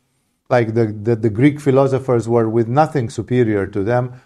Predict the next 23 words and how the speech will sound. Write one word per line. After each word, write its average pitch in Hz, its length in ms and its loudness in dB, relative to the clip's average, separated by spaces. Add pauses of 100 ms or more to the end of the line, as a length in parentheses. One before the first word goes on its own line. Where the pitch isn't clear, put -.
(100)
Remember, 110 640 0
Alexander 113 540 -2
the 107 100 0
Great 120 300 2
had 117 200 -2
been 123 220 -2
educated 120 580 2
about 120 340 0
Aristoteles. 123 880 0 (280)
So 110 160 -2
we 110 160 2
are 101 100 2
talking 120 440 -2
about 123 300 2
the 123 60 0
golden 127 720 2
age 143 580 0
of 113 480 -2
Greek 107 420 -2
philosophy 113 880 0 (360)
and, 104 380 -2
uh, 98 340 0
everything. 131 680 0